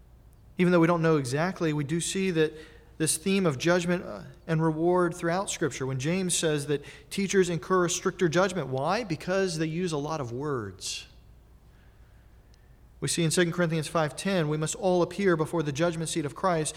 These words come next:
so that each one may be recompensed for his deeds in the body according to what has been done, whether good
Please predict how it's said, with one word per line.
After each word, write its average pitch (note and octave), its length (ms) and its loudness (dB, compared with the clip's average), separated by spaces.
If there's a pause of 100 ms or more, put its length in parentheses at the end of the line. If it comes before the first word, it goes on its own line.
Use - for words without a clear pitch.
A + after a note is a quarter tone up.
(140)
so - 140 0
that E3 100 6
each F3 240 0
one E3+ 220 2
may D#3+ 100 2
be D3+ 140 -2
recompensed D#3 600 -4
for C#3+ 120 -6
his C#3 160 -4
deeds E3 340 -2
in C#3+ 60 -4
the C3+ 80 -2
body D3+ 340 2
according D3+ 460 -2
to D3+ 80 -6
what C#3+ 160 -4
has C#3 160 -4
been C3 180 -4
done, C#3+ 380 0
whether C3+ 200 -2
good B2+ 440 -4